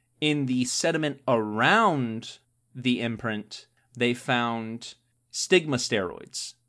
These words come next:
which result from green algae. So algae in the sediment around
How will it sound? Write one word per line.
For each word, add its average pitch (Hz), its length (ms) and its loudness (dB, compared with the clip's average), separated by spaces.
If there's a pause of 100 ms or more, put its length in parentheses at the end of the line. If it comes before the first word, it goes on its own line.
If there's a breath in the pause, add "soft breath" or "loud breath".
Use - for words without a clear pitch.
(120)
which 139 200 6
result 135 360 4
from 113 360 -2 (100)
green 113 260 -2
algae. 110 460 0 (200)
So 98 480 -2 (320)
algae 135 520 6
in 110 120 -4
the 110 60 -4
sediment 107 400 0
around 107 1000 0